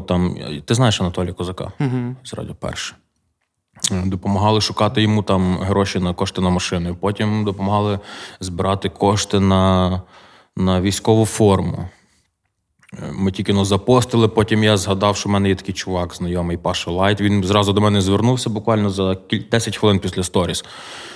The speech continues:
Speaker 1: Тобто він мені написав, що є, типу, що він може дати кошти на форму. Ну, воно так все швидко проходить, що от ти, ти зараз задаєш запитання, я на ходу згадую, що я робив,
Speaker 2: Що
Speaker 1: що
Speaker 2: було?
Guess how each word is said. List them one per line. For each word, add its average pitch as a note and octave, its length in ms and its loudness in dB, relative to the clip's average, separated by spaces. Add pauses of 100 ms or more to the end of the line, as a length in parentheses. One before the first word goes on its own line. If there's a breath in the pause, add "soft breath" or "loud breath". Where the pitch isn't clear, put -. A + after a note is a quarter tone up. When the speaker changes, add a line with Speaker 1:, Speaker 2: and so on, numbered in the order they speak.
(320 loud breath)
Speaker 1:
Тобто F#2 300 -6
він G2+ 120 2
мені G#2+ 140 2
написав, G#2+ 420 0
що - 160 0
є, G#2 240 4
типу, F#2+ 220 -2
що G#2+ 160 0
він G#2+ 140 4
може F2+ 200 0
дати E2 260 -6
кошти F2 380 -6
на E2+ 100 -6
форму. - 320 -4
Ну, D#3 100 4
воно E3 200 4
так D#3 140 2
все - 160 -2
швидко C3+ 340 2
проходить, A2+ 480 0
що - 180 0
от G2+ 320 0
ти, G#2+ 300 4
ти A#2+ 80 0
зараз A2 220 4
задаєш A2 300 4
запитання, A2+ 560 2
я G#2 200 4
на G2+ 100 0
ходу G#2 260 -2
згадую, G2+ 460 4
що G#2 220 2
я F#2+ 160 6
робив, F#2 260 4
Speaker 2:
Що B2+ 80 0
Speaker 1:
що A2 140 0
Speaker 2:
було? G#2+ 300 2